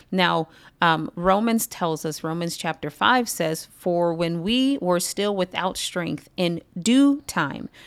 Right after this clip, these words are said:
Christ died for the ungodly." There was already an appointed time, a fixed time on God's calendar when Jesus, the Son of God, would come into the earth, put on flesh, and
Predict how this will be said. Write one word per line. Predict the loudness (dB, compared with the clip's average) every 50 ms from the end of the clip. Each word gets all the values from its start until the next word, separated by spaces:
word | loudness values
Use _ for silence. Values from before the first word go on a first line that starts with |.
| -20 _
Christ | 0 2 4 4 4 4 0 -4 -2
died | 0 0 2 2 0 0 -2 -4
for | -6 -4 -4 -2
the | -2 -2 -2
ungodly." | -2 -4 -2 0 0 0 0 -2 -4 -8 -8 -10 -10 -14 -18 -20 -20 -20 -6 _
There | 0 0
was | 0 0 -2 -2 2
already | 2 4 4 4 2 2 2
an | 0 -2
appointed | -2 -2 0 0 0 0 -2 -4 -6 -6
time, | -6 -6 -4 -4 -2 -4
a | -4
fixed | -6 -2 -4 -4 -4 -4 -10 -10
time | -4 -2 0 0 0
on | -2 -4
God's | -4 -4 -4 -4 -6 -8
calendar | -10 -4 0 0 2 2 0 0 0 -2 -2 -2
when | -4 -6 -4 -4 -4 -4
Jesus, | -4 -4 -2 -2 -2 0 -2 -4 -4 -6 -8 -12 -18 -20 -20 -20 _ _ 0
the | 0 0
Son | 2 0 0 2 2
of | 2 2 2
God, | 0 0 2 0 -2 -2 0
would | 2 2 0 0
come | -4 -4 -2 0 0
into | 0 -2 -2 -2 -2
the | -2 0 0
earth, | 0 -2 -2 0 _
put | 2 4 6
on | 4 2 2
flesh, | 0 -2 -2 0 0 0 -2 -6 -10 -6 -4
and | -2 -2 0 -2 -2 -4 -6 -8